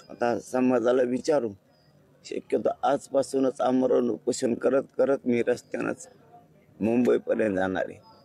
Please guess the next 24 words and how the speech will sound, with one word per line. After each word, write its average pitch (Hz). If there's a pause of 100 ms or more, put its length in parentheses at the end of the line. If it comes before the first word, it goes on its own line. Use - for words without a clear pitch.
(120)
सव्वीस 123
जानेवारीपर्यंत 120
तिथं -
गेल्यावरही 131
मला 123
उपोषणच 127 (1500)
करायचंय. 104 (300)
शेवटी 123
मला 127 (2750)
जीवाची 123
बाजी 120
तिथंही 131
लावायची, - (560)
पेक्षा 117 (600)
या 120
गोरगरीब 123
मराठ्यांचे 117
पोरं 120
मोठे 113
व्हावे, 101 (160)
मराठा 110
समाज 104
मोठा 104
व्हावा 101